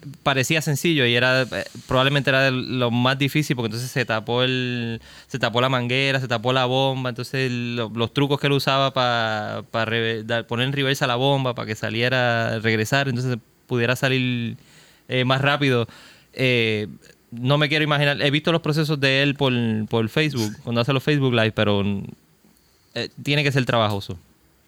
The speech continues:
Speaker 1: Eh, quiero recordarle que estamos acá en Caribbean Brewing.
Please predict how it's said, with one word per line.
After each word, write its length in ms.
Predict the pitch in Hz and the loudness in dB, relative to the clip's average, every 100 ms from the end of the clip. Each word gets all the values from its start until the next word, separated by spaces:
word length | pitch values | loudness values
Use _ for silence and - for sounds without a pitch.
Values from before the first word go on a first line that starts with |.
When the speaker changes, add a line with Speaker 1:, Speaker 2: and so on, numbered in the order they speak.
| _ _ - - - - - | _ _ -16 -16 -20 -20 -4
Speaker 1:
Eh, 360 | 131 123 123 120 | 0 2 2 2
quiero 160 | 151 | 2
recordarle 360 | 151 180 180 190 | 2 4 4 4
que 60 | |
estamos 340 | 165 147 143 151 | 2 2 2 2
acá 240 | 151 156 | 2 2
en 100 | 156 | 2
Caribbean 520 | 147 139 131 139 143 | 2 2 2 2 4
Brewing. 420 | 143 156 135 156 | 4 4 4 2